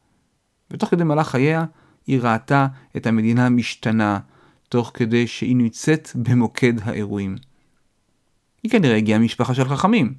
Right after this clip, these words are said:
כולל אח שנעשה ראש סנהדרין. היא הייתה נשואה לשני מלכים בזה אחר זה, ואחר כך שליטה בפני עצמה. במשך תשע שנים שבהם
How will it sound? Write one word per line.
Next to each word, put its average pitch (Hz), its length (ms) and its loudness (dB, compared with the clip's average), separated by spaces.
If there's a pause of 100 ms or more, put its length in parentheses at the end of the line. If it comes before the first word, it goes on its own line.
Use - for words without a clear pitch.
(140)
כולל 107 240 -4
אח 147 280 -2
שנעשה 104 400 -6
ראש 104 260 -4
סנהדרין. 143 500 -2 (640)
היא 127 100 -2
הייתה 123 140 -4
נשואה 123 600 -4 (320)
לשני 135 280 0
מלכים 127 460 2
בזה 147 220 2
אחר 135 200 -2
זה, 120 160 -4 (600)
ואחר 120 320 -4
כך 127 260 -4 (220)
שליטה 120 680 0 (160)
בפני 107 380 -6
עצמה. - 340 -8 (1800)
במשך 196 560 -10
תשע 190 220 -4
שנים 156 440 -2
שבהם 135 460 2